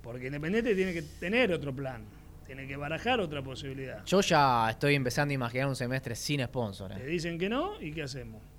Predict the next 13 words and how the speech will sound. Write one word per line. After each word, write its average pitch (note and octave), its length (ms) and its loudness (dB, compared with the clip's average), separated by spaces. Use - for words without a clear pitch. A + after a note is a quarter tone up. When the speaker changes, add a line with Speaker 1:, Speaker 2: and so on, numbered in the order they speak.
Speaker 2:
Pero A3+ 220 12
bueno, E3+ 360 10
¿cuál C4 240 10
es C4 60 12
la A#3+ 100 12
novedad? A#3 460 8
La F3 180 10
novedad A3 320 8
es C4+ 60 4
que A3+ 80 6
apareció G3 640 8
otro G#3+ 360 10
posible B3+ 760 8